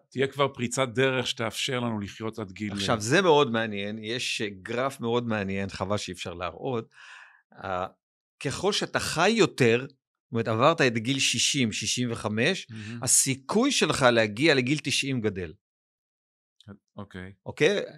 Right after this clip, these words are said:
Speaker 2: אם אתה בן עשרים, אז אתה בכלל נמצא בגיל שהוא הכי, הכי מסוכן בחיים.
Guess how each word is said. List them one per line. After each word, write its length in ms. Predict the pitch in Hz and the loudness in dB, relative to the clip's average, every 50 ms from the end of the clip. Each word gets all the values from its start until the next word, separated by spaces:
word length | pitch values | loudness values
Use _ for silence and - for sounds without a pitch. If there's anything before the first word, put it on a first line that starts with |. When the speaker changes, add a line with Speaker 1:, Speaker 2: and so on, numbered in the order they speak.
| - _ _ _ _ | -20 _ _ _ _
Speaker 2:
אם 120 | - 170 240 | -2 0 0
אתה 380 | 233 240 196 160 151 139 131 | 2 6 8 8 8 8 6
בן 240 | 117 117 113 131 127 | 4 4 2 2 2
עשרים, 640 | 127 123 - - - 156 175 220 220 196 196 196 190 180 _ _ _ _ _ _ | 2 2 2 2 2 2 2 4 4 2 0 0 -4 -8 _ _ _ _ _ _
אז 220 | - 107 107 98 107 | -8 -6 -6 -4 -6
אתה 340 | 101 - 123 120 123 120 | -4 0 2 2 4 2
בכלל 380 | 113 101 - - 120 131 139 135 | 2 -2 -6 -4 0 0 2 2
נמצא 320 | 117 117 113 104 - 127 113 101 | 2 -2 -4 -4 -4 -4 -4 -2
בגיל 600 | 90 107 101 98 98 95 92 92 113 135 147 135 | -4 -4 -4 -4 -6 -8 -10 -8 -6 -6 -4 -4
שהוא 300 | 120 - - 117 107 107 | -6 -6 -6 -4 -4 -4
הכי, 960 | 101 95 - - - - - - - - 180 190 196 196 196 190 190 185 180 175 | -4 -6 -8 -10 -8 -8 -10 -10 -10 -10 -8 -8 -6 -6 -6 -6 -6 -6 -6 -6
הכי 300 | 151 131 - - - 143 | -6 -8 -10 -8 -6 -6
מסוכן 520 | 131 123 110 - - 98 - - 101 95 90 | -6 -4 -4 -4 -6 -6 -6 -6 -6 -6 -6
בחיים. 500 | 87 - - 87 82 80 80 - _ | -10 -10 -8 -10 -10 -10 -12 -18 _